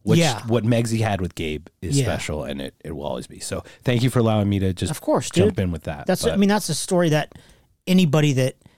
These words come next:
Speaker 2: has a pet or, you know, that's so, you know, cats and dogs and whoever, you know, people, I know I've got a good friend that's, that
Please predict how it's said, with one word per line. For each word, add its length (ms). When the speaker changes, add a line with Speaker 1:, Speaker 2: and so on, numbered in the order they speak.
Speaker 2:
has 220
a 60
pet 480
or, 400
you 140
know, 200
that's 220
so, 320
you 140
know, 160
cats 580
and 340
dogs 360
and 80
whoever, 500
you 120
know, 120
people, 460
I 140
know 180
I've 160
got 140
a 40
good 140
friend 180
that's, 260
that 260